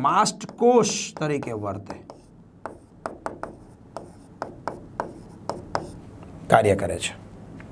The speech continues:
યાદ રાખજો, જે લિમ્ફોસાઇટ છે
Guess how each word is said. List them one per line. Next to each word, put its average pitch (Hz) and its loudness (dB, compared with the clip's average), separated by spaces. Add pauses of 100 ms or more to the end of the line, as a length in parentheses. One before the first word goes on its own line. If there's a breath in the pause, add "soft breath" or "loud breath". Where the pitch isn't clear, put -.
(140)
યાદ 110 8
રાખજો, 95 6 (680 loud breath)
જે 160 8
લિમ્ફોસાઇટ 196 8
છે 113 4